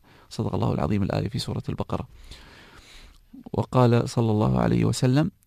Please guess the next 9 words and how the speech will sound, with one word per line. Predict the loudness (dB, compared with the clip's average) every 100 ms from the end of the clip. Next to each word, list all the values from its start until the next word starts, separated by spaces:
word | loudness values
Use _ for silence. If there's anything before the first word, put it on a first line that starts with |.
| _ -6
فيما | 0 2
رواه | 4 2 2
الإمام | 0 0 0 2 2
المنذري: | 2 2 4 6 4 2 _ _ -20 -20 -20 -20 -20 _
"صنائع | -6 2 6 6 6 6
المعروف | 6 6 4 4 4 4 2 -2 -14 -2
تقي | 0 2 2
مصارع | 4 4 4
السوء، | 4 2 2